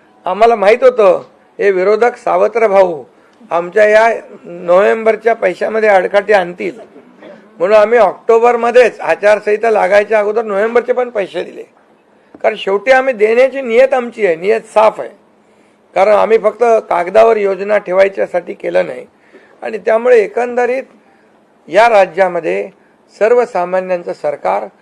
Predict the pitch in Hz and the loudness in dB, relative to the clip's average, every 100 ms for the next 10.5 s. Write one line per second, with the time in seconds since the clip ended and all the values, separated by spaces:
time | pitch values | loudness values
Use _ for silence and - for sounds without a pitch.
0 | _ - _ 180 208 208 - 160 156 170 | _ -20 _ -2 -2 -4 -6 -8 -6 -8
1 | 165 160 147 147 143 185 214 - _ _ | -8 -12 -10 -10 -8 -10 -10 -14 _ _
2 | _ - 147 160 190 196 - 139 - 175 | _ -6 -4 -4 -6 -10 -8 -10 -4 -4
3 | 107 - _ - - - 202 156 139 165 | -4 -14 _ -20 -20 -16 -14 -10 -4 -2
4 | 202 190 160 185 175 170 175 147 156 156 | -2 -4 -8 -8 -6 -6 -6 -8 -8 -8
5 | 160 147 139 156 185 175 175 196 208 _ | -10 -10 -10 -8 -8 -6 -8 -8 -12 _
6 | _ _ - _ - 156 196 196 190 190 | _ _ -20 _ -6 -4 -2 -2 -2 -6
7 | - _ _ _ - 156 180 202 196 185 | -16 _ _ _ -8 -4 -2 -2 -2 -4
8 | - - - 156 180 190 190 185 175 175 | -8 -16 -10 -6 -4 -4 -4 -6 -6 -4
9 | 190 185 185 180 175 175 185 180 180 180 | -4 -4 -6 -4 -4 -4 -6 -6 -8 -6
10 | 170 170 175 165 151 | -6 -6 -6 -8 -12